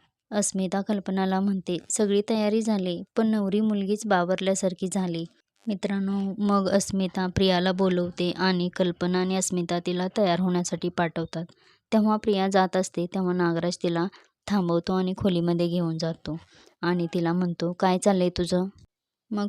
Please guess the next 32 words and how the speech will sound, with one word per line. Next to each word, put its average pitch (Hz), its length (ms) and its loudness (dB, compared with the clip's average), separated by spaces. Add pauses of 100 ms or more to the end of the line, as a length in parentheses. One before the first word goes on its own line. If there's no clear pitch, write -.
प्रिया 190 280 0
म्हणते 196 320 0
की, 196 320 -4
"कुठे 226 280 0
काय 247 200 0
चाललंय?" 190 380 -2 (340)
तेव्हा 190 160 0
नागराज 185 480 -2
तिला 190 180 -2
सांगतो 185 380 -4
की, 185 240 -2 (100)
"तुला 196 200 0
सायलीची 185 540 -4
भीती 220 260 0
वाटते 202 340 -2
का?" 208 200 -4 (600)
तेव्हा 180 180 -2
प्रिया 175 300 -2
म्हणते, 185 360 -2
भीती 208 320 0
वगैरे 196 320 2
काही 202 340 -2
नाही, 190 320 -4 (420)
मी 220 180 2 (120)
फक्त 220 260 -2
जरा 214 320 2
जास्त 208 300 0
अलर्ट 185 360 0
आहे. 170 220 -6 (180)
तुम्हीही 202 460 0
लग्न 190 200 0
होईपर्यंत 190 680 -2